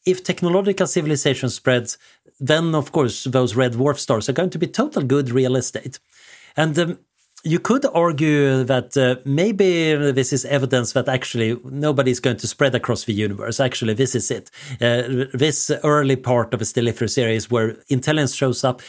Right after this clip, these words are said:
and maybe you can't spread for some weird reason across the universe. But another interesting answer, which I'm rather fond of,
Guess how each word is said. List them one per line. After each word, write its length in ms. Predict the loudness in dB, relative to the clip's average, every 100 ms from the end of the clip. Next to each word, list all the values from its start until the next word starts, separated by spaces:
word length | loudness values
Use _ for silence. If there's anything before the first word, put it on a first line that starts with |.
| -12 -2
and 160 | 0
maybe 240 | 2 2 2
you 140 | 0
can't 300 | 0 -2 -2
spread 360 | -4 -2 -2 -4
for 180 | -2
some 200 | 0 0
weird 380 | 0 0 0 0
reason 400 | 0 0 -2 -6
across 360 | -8 -6 -6 -4
the 80 | -2
universe. 440 | 0 -2 -8 -16 _ _ -20 -20 -20 _ _ -4
But 200 | -2 2
another 320 | 2 2 2
interesting 500 | 0 0 0 0 0
answer, 340 | 0 0 -2 -2
which 200 | 0 -2
I'm 200 | -4 -8
rather 300 | -2 0 0
fond 380 | -2 0 0 0
of, 180 | -2